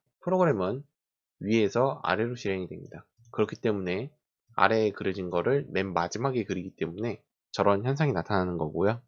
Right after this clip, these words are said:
그 다음에 이쪽 좌표값을 보면은 다 양수만 들어가는데 음수도 들어갈 수 있습니다. 예를 들어서 렉트, 현재는 보시는 것처럼 이렇게 원의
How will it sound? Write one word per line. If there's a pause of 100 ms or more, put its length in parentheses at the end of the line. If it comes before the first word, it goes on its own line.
(440)
그
다음에 (120)
이쪽
좌표값을
보면은 (520)
다
양수만
들어가는데
음수도
들어갈
수
있습니다. (220)
예를
들어서 (340)
렉트, (240)
현재는
보시는
것처럼 (840)
이렇게 (100)
원의